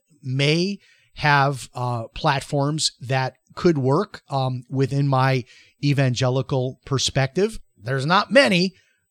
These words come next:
but I wouldn't necessarily, as a Christian, uh, limit myself and say that I can only vote for one party or another party.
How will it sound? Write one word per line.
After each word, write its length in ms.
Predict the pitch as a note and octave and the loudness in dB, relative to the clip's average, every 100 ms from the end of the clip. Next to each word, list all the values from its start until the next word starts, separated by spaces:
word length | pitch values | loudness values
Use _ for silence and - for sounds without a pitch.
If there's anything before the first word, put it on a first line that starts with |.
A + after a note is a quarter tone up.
| - | -4
but 280 | C3+ E3+ - | 2 2 2
I 180 | B2+ D#3+ | 0 2
wouldn't 440 | F#3 G#3 F#3+ F3 E3 | 4 2 0 0 2
necessarily, 840 | E3+ - C#3+ - E3 E3+ E3 C#3+ | 0 0 0 2 2 2 2 2
as 160 | C#3 A#2+ | 0 -2
a 60 | |
Christian, 680 | - F#3+ G#3 - C3 A2 A#2 _ - _ _ _ - | 0 2 2 0 -2 -2 -6 _ -20 _ _ _ -8
uh, 360 | C#3 B2+ B2 A#2+ - | -4 -2 -4 -8 -8
limit 460 | B2+ D#3+ A3 F3+ | 0 2 2 0
myself 520 | C#3 C3 - C3+ B2 | -2 -2 0 -2 -2
and 100 | B2+ | -2
say 180 | - C#3 | 0 0
that 120 | C3 | 0
I 100 | C3 | -2
can 160 | C3 C3+ | -2 -2
only 240 | C3 C3+ | 0 0
vote 260 | A2+ C3 C3 | 0 -2 -2
for 160 | - A#2+ | -4 -2
one 280 | B2 B2+ | 0 0
party 540 | - C#3 B2+ A#2+ A2+ G#2 _ _ _ | 0 -2 0 0 -4 -6 _ _ _
or 180 | C3 C3 | 0 2
another 360 | A#2 B2 C#3+ C3+ | 2 0 0 -2
party. 440 | B2 A2 F#2 - | -2 -6 -8 -14